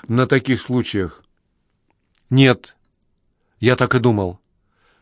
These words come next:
«И вы не переживаете?» «Нет, потому что я доверился вам». Лицо доктора стало уменьшаться, отступая к потолку.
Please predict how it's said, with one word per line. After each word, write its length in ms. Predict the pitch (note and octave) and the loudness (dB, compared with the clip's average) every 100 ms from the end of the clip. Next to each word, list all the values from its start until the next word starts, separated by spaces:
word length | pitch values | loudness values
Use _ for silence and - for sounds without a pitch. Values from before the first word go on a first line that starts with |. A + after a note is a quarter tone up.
| _ _ _ | _ _ _
«И 120 | B2 | 0
вы 140 | A#2+ A#2+ | 2 2
не 100 | A2+ | 2
переживаете?» 800 | A#2 G2 A2 A#2+ D3+ E3+ F3+ D3 _ _ _ _ _ | 2 2 2 2 2 -2 -8 -8 _ _ _ _ _
«Нет, 420 | C3+ D#3 D#3 - _ _ _ _ _ _ - | 4 4 2 -10 _ _ _ _ _ _ -6
потому 260 | - D3 D#3 | 0 4 4
что 140 | - | 4
я 100 | D3 | 2
доверился 520 | C#3 C3 C3+ C3 - B2+ | 4 4 4 2 0 0
вам». 360 | A2 G2+ G2+ - _ _ _ _ _ _ _ _ _ - _ _ - - - - - _ | 0 -2 -6 -16 _ _ _ _ _ _ _ _ _ -20 _ _ -20 -20 -20 -20 -20 _
Лицо 380 | A2+ C#3+ - F#3+ | 2 2 6 6
доктора 480 | E3 E3+ E3 D#3 C#3+ | 6 6 6 6 4
стало 340 | - D3 C#3 | 2 2 6
уменьшаться, 800 | B2+ B2 A2+ - C#3+ D3+ - D3 | 6 4 2 2 2 2 2 2
отступая 580 | - - B2+ C#3 C3 B2+ | 2 0 0 4 4 2
к 100 | - | 0
потолку. 760 | B2 B2 B2 A#2 G#2 F2+ C#2+ | -4 0 0 -2 -6 -6 -8